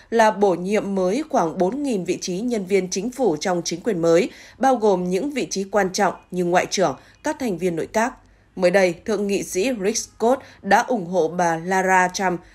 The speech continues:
con dâu của Tổng thống đắc cử Trump, để thay thế vị trí của đồng nghiệp của ông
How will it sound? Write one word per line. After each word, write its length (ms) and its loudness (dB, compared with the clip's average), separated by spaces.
con 140 -2
dâu 280 2
của 260 4
Tổng 260 -4
thống 280 -2
đắc 200 -4
cử 120 -4
Trump, 300 2
để 240 0
thay 120 -6
thế 260 -2
vị 260 -6
trí 380 -4
của 200 4
đồng 260 0
nghiệp 180 0
của 80 -2
ông 240 2